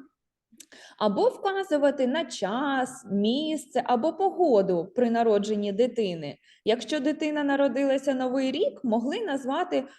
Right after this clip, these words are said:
Годовик. Якщо під час грози народилася дитина, Громовик.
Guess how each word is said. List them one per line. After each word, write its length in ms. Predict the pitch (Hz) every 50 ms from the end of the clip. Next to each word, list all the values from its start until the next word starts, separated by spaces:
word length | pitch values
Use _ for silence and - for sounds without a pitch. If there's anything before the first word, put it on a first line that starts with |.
| _ _
Годовик. 960 | - 202 - 349 415 330 240 220 202 185 170 165 170 185 196 220 240 240 226 240 - - _ _ _ _ _ _ _ _ -
Якщо 420 | 226 233 247 247 - - 339 311
під 240 | 294 320 311 294 311
час 300 | - 339 320 330 320 320
грози 540 | 277 247 302 311 302 302 277 330 415 523 508 427
народилася 680 | 311 285 262 247 208 233 233 220 214 226 226 - 220 208
дитина, 680 | 190 208 214 208 208 208 185 170 165 156 151 - - -
Громовик. 1120 | 185 180 254 320 403 453 415 294 214 196 185 185 170 - 185 190 220 254 262 254 240 214